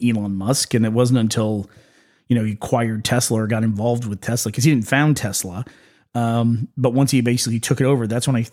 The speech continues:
think I first started to hear about Elon Musk, was at that point. Or maybe it was SpaceX. Nah, it must have been Tesla. Must have been Tesla first.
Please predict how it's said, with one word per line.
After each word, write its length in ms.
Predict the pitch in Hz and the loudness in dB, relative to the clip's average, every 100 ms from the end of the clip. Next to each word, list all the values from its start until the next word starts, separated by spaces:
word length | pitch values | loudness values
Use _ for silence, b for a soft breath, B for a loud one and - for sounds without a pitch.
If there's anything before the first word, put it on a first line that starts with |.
| _ | _
think 280 | - 185 175 | -2 -2 0
I 120 | 139 | 0
first 540 | 123 - - 143 120 - | 0 -2 0 2 2 -2
started 360 | - 131 120 | -2 0 0
to 80 | 110 | 0
hear 200 | 110 127 | 0 0
about 200 | 110 104 - | 0 -2 0
Elon 280 | 131 113 107 | 0 2 2
Musk, 320 | 107 104 - | 0 -2 -6
was 140 | 101 | -8
at 120 | 90 | -8
that 200 | - 101 | -8 -10
point. 260 | - 90 73 _ _ | -8 -12 -12 _ _
Or 60 | 113 | -2
maybe 240 | 120 165 | 0 2
it 80 | 180 | 2
was 180 | 165 - | 0 -4
SpaceX. 680 | - 113 120 - 73 - - _ _ _ _ - | -2 -2 -2 -6 -10 -14 -16 _ _ _ _ 0
Nah, 260 | 139 143 | 4 4
it 40 | 131 | 2
must 140 | 139 | 0
have 60 | 127 | 0
been 60 | |
Tesla. 400 | 110 98 - 95 - _ | -2 -4 -6 -8 -10 _
Must 180 | 123 117 | -2 -2
have 60 | |
been 80 | 101 | -4
Tesla 280 | 98 90 101 | -6 -6 -8
first. 380 | - 95 - | -8 -12 -14